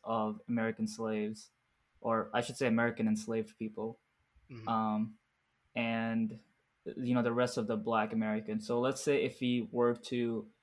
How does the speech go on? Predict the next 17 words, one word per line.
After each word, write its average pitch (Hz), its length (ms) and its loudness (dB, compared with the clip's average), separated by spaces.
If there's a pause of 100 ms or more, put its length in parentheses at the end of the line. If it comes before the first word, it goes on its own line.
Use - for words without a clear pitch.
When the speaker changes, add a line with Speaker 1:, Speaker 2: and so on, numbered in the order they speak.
(140)
Speaker 1:
have 117 340 2
monetary 113 460 2
reparations, 107 480 -4
'cause 123 120 -2
right 151 200 6
now 127 260 6
we 123 260 0
do 123 200 -4
have, 120 280 -2
like, 117 340 0 (540)
some - 500 0
forms 139 440 2
of 135 160 -2
it, 143 360 0 (140)
but, - 280 -4
like, 110 260 -2
from, 127 260 2